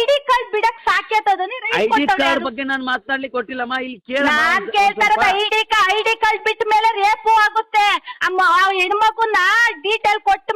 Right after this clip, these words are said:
Speaker 1: ಮೇಲೆ ಧರ್ಮಸ್ಥಳ
Speaker 2: ಅಲ್ಲ, ಅವಾಗ
Speaker 1: ಸಾಕೇತ
Speaker 2: ಲೈವ್
Speaker 1: ಹೋ-,
Speaker 2: ಇರೋಕ್ಕಿಂತ
Speaker 1: ಒಂದ್ ನಿಮಿಷ
Speaker 2: ಮುಂಚೆನೆ ಐ ಡಿ
Speaker 1: ಬಾ,
Speaker 2: ಕಾರ್ಡ್
Speaker 1: ನೋಡು,
Speaker 2: ಮಿಸ್
Speaker 1: ನೀನ್
Speaker 2: ಮಾಡಿದ್ನ
Speaker 1: ಇದನ್ನು
Speaker 2: ಅಂತ.
Speaker 1: ಲೈವ್ ಇಗ್ ಬಿಡು, Instagram ಪೇಜ್ ಅಲ್ಲಿ ಬಿಡು, YouTube ಅಲ್ಲಿ ಬಿಡು, ಎಲ್ಲೇ ಬಿಡು. ಹೇಳ್ತೀನಿ ಕೇಳು, ಒಬ್ಬ ಐ ಡಿ ಕಾರ್ಡ್ ಬಿಡೋ ರೈಸ್ ನನ್ಗೂ ಸಾಕೇತದವ್ರಿಗೂ ಸಾವಿರ ಜಗಳ ಆಗ್ಲಿ, ಯಾಕಂದ್ರೆ ಏನೇ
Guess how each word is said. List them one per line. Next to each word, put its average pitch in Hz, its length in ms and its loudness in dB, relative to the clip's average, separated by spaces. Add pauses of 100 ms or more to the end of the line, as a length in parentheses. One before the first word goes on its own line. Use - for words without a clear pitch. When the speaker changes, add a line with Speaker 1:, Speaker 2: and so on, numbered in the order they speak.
Speaker 1:
ಮೇಲೆ 403 200 2
ಧರ್ಮಸ್ಥಳ 359 460 0
Speaker 2:
ಅಲ್ಲ, 403 260 2
ಅವಾಗ 392 80 -4
Speaker 1:
ಸಾಕೇತ 381 280 0
Speaker 2:
ಲೈವ್ 392 180 0
Speaker 1:
ಹೋ-, 277 120 -2
Speaker 2:
ಇರೋಕ್ಕಿಂತ 247 420 -2
Speaker 1:
ಒಂದ್ 269 120 -2
ನಿಮಿಷ 294 100 -2
Speaker 2:
ಮುಂಚೆನೆ 294 360 0
ಐ - 20 -2
ಡಿ - 60 0
Speaker 1:
ಬಾ, 294 180 2
Speaker 2:
ಕಾರ್ಡ್ 330 160 2
Speaker 1:
ನೋಡು, 339 100 4
Speaker 2:
ಮಿಸ್ 370 80 2
Speaker 1:
ನೀನ್ 440 60 -2
Speaker 2:
ಮಾಡಿದ್ನ 370 260 -2
Speaker 1:
ಇದನ್ನು 415 280 0
Speaker 2:
ಅಂತ. 453 120 2
Speaker 1:
ಲೈವ್ 392 260 0
ಇಗ್ 339 120 -4
ಬಿಡು, 403 200 4 (400)
Instagram 392 540 0 (120)
ಪೇಜ್ 427 260 2
ಅಲ್ಲಿ 415 160 -4
ಬಿಡು, 440 140 0 (180)
YouTube 453 360 0
ಅಲ್ಲಿ 415 180 -2
ಬಿಡು, 427 140 -2 (240)
ಎಲ್ಲೇ 415 280 2
ಬಿಡು. 392 200 2 (380)
ಹೇಳ್ತೀನಿ 415 340 0
ಕೇಳು, 392 260 0
ಒಬ್ಬ 370 100 -2 (120)
ಐ - 60 0
ಡಿ 453 140 0
ಕಾರ್ಡ್ 415 340 0
ಬಿಡೋ 403 180 2 (140)
ರೈಸ್ 427 220 0 (180)
ನನ್ಗೂ 381 340 0 (140)
ಸಾಕೇತದವ್ರಿಗೂ 392 680 0
ಸಾವಿರ 370 300 -2 (200)
ಜಗಳ 359 280 -4
ಆಗ್ಲಿ, 349 240 -2 (320)
ಯಾಕಂದ್ರೆ 339 480 -2 (220)
ಏನೇ 403 260 2